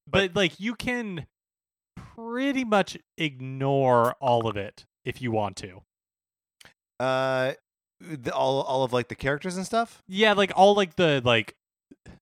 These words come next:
Speaker 2: weirdness of it, like, the real unique stuff, you can kind of get away from if you, like, if you don't wanna interact with it, if you wanna just run from dungeon to dungeon,
Speaker 1: Yeah,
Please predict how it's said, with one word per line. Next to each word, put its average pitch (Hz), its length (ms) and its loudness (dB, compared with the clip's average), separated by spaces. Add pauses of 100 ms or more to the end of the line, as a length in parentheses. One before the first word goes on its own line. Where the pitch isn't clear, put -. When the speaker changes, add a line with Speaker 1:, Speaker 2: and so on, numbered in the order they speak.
(460)
Speaker 2:
weirdness 131 640 -4
of 175 140 -2
it, 170 140 -2
like, 113 240 0
the 139 120 0
real 127 540 -2
unique 160 400 -8
stuff, - 460 -4 (340)
you 127 120 -10
can 135 180 -6
kind 123 300 0
of 117 300 -2 (520)
get 135 100 0
away 120 200 0
from 127 180 -6
if 113 160 -8
you, 117 420 -2
like, 120 160 -8
if 123 60 -14
you 139 60 -4
don't 147 180 0
wanna 113 260 -4
interact 131 380 -2
with 151 160 -10
it, 156 100 -4
if 135 140 -8
you 185 100 -12
wanna 135 320 2
just 123 220 -10
run 117 260 -4
from 123 200 -14
dungeon 117 340 -4
to 110 140 -18
dungeon, 117 560 -4
Speaker 1:
Yeah, 127 260 0